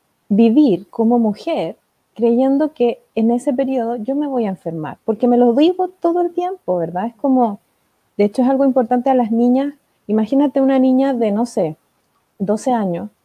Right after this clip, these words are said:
que escuchó siempre a su mamá que se iba a indisponer y que se iba a enfermar, y que llega un momento en el que llega la ley natural y a esa niña le viene la menarca, y dice,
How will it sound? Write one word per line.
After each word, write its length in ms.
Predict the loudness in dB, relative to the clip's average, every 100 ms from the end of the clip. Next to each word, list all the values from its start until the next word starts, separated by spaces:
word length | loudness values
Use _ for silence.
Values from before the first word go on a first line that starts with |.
| _ _ _ _ _
que 60 | -6
escuchó 360 | -2 -2 -2 -4
siempre 340 | -2 -2 -2
a 40 |
su 140 | -2 -2
mamá 480 | 0 0 -2 -8 -14 _ _
que 120 | -4
se 140 | -2 0
iba 80 | 2
a 40 |
indisponer 640 | 2 0 -2 0 0 0
y 80 | -2
que 120 | -4
se 140 | -2 -2
iba 100 | -2
a 40 |
enfermar, 500 | -2 -2 -2 -6 -8 _ _ _ _ -4
y 120 | 0
que 120 | 2
llega 200 | 2 4
un 60 | 2
momento 400 | 2 0 0 -2
en 80 |
el 140 | -2 -2
que 120 | -2
llega 260 | 0 0 2
la 120 | 2
ley 140 | 2
natural 560 | 2 0 0 0 0 -4 _
y 120 | 0
a 80 | 2
esa 220 | 2 0
niña 300 | 0 2 0
le 120 | -2 -2
viene 200 | -4 -4
la 140 | -4
menarca, 540 | -6 -6 -8 -12 -20 -20 _ _ _ _ _ 0
y 100 | 2
dice, 360 | 2 2 -2